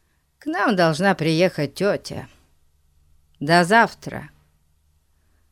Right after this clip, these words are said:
Ларри и Дейзи повернули к своему дому. Пип и Бетси, шлепая по лужам, дошли до калитки, протопали по мокрой дорожке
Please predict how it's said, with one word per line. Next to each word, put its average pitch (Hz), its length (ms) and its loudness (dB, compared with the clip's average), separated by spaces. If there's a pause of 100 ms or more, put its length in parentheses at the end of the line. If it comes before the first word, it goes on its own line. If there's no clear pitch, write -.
(140)
Ларри 196 440 2
и - 20 -4
Дейзи 185 580 0
повернули 208 680 2
к 262 80 -8
своему 170 680 0
дому. 120 600 -8 (600)
Пип 277 280 -4 (120)
и 170 120 -2
Бетси, 190 680 -4 (260)
шлепая 202 680 -4
по 139 180 -2
лужам, 170 440 -2
дошли 175 360 -2
до 165 140 -4
калитки, 190 640 -6
протопали 208 560 -2
по 139 160 -2
мокрой 139 340 -4
дорожке 208 800 -6